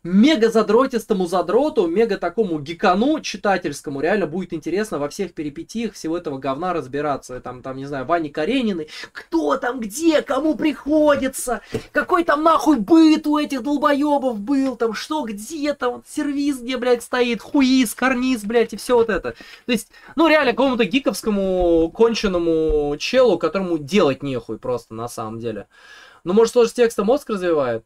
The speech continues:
С другой стороны, структура тоже может текст развивать мозг. А чем у вас выше, в кавычках, сложность, то есть чем больше у вас лишних гигантских вот этих вот обоссанных элементов текста, элементов, тем структура проще-то, на самом деле.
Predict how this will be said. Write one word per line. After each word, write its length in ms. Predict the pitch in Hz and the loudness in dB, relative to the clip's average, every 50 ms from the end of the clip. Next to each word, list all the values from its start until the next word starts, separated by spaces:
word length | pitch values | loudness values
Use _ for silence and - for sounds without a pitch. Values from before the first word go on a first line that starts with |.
| _ - - | _ -20 -18
С 120 | 147 131 | -16 -12
другой 260 | 127 139 131 143 170 | -10 -6 -2 -2 -2
стороны, 380 | 170 - 180 165 156 151 143 127 | -2 0 -2 -2 -2 -2 -4 -8
структура 480 | - - 135 135 - - 254 302 302 - | -10 -12 -12 -12 -6 -4 0 0 0 0
тоже 320 | - 196 175 156 139 127 | 2 0 0 0 0 -4
может 260 | 131 127 123 120 - | -6 -6 -8 -8 -4
текст 240 | - 156 135 - - | -4 -4 -4 -4 -6
развивать 460 | 127 123 120 123 131 131 127 117 - | -8 -8 -6 -4 -2 -2 -2 -4 -6
мозг. 320 | 131 131 - - - - - | -10 -10 -10 -10 -10 -10 -10
А 100 | - 120 | -10 -8
чем 220 | - - 165 151 | -4 -4 -2 0
у 80 | 143 147 | 0 0
вас 240 | 156 156 151 - | 0 0 -2 -2
выше, 300 | 175 - 165 165 - 156 | -2 -2 -2 -2 -2 -6
в 40 | - | -6
кавычках, 460 | - 151 143 151 151 - - - - | -4 0 0 0 0 0 -4 -10 -10
сложность, 480 | - - 202 262 311 285 214 160 151 - | -4 0 0 0 2 0 -2 -4 -4 -4
то 60 | 180 | -4
есть 120 | 160 - - | -4 -4 -4
чем 140 | 175 170 | -4 -4
больше 300 | 170 180 180 170 - 160 | -2 -2 -2 -2 -2 -2
у 60 | 147 143 | 0 2
вас 240 | 156 156 151 151 | 2 0 0 0
лишних 360 | 160 165 170 160 - 147 131 127 | -2 -2 -2 -2 -4 -6 -8 -6
гигантских 500 | 151 143 160 156 156 151 - 147 - - | -4 0 0 0 0 -2 -6 -10 -10 -8
вот 100 | 151 165 | -6 -6
этих 220 | 160 156 147 - | -6 -6 -6 -8
вот 140 | - 147 147 | -6 -4 -4
обоссанных 560 | 147 143 156 175 175 - 190 185 180 - 160 | -2 0 -2 -2 -2 -4 -8 -12 -10 -6 -4
элементов 400 | 147 151 160 165 - - 190 - | -4 -2 -2 -4 -4 -4 -8 -8
текста, 300 | - 196 170 - - 165 | -8 -8 -10 -6 -6 -4
элементов, 460 | 151 151 165 185 262 294 - 170 - - | -2 0 0 0 -2 -2 -4 -6 -8 -6
тем 180 | - 170 143 | -8 -8 -8
структура 360 | - - - - - 175 147 | -8 -14 -18 -12 -8 -8 -8
проще-то, 460 | - - 143 135 120 - - - - 104 | -8 -8 -8 -8 -8 -10 -12 -14 -12 -10
на 120 | 101 - | -10 -10
самом 220 | - - 117 113 113 | -10 -14 -16 -14 -12
деле. 260 | 117 113 110 107 | -10 -10 -12 -14